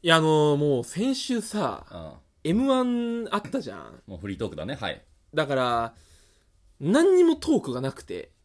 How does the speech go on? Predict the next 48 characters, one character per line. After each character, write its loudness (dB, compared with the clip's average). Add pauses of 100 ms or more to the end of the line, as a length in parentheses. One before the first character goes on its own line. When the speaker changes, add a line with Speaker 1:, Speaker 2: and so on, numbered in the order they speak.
(180)
Speaker 2:
う -10
ん。 -8
Speaker 1:
こ -2
れ 0
ち -4
ょ -2
っ -8
と -10 (120)
言 -2
っ -8
ち 0
ゃ 4
う 4
わ、 0
正 -4
直。 -14 (180)
Speaker 2:
あ、 -12
も -10
う -14
先 -10
週、 -12
そ -6
の、 -4 (300)
そ -6
の -2
土 -2
日 -6
と -6
か、 2 (100)
そ -12
こ -6
の -2
休 -4
み -4
で -2
動 -4
こ -2
う -6
っ -20
て -12
い -8
う？ -12 (260)
Speaker 1:
そ 0
う 0
だ -4
よ。 -12
Speaker 2:
う -10
ん。 -6